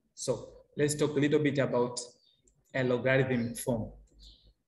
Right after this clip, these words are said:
Uki-, ukiangalia clearly unaona, okay, after create this June high, imetengeza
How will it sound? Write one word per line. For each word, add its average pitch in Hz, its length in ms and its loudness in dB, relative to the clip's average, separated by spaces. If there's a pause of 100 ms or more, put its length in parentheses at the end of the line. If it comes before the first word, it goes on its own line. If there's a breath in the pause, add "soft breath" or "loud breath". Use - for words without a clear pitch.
(880)
Uki-, 170 260 2
ukiangalia 165 640 6
clearly 180 320 10
unaona, 143 380 8
okay, 147 240 2
after 156 200 0
create 185 420 6
this - 460 4 (560)
June 170 200 2
high, 151 340 2 (840)
imetengeza 143 500 2